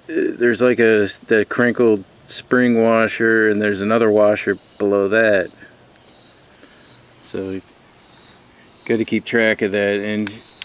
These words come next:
keep track of which way your stator, uh,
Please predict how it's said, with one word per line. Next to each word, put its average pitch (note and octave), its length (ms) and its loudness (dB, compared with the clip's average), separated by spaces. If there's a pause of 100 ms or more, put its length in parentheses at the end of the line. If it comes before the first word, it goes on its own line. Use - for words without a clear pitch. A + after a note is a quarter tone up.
(560)
keep B2+ 200 -2
track A#2+ 300 0
of A2 80 -2
which A2+ 200 -4
way A#2 220 0
your G2+ 280 -4 (760)
stator, A2 680 -4 (1800)
uh, F#2+ 280 -8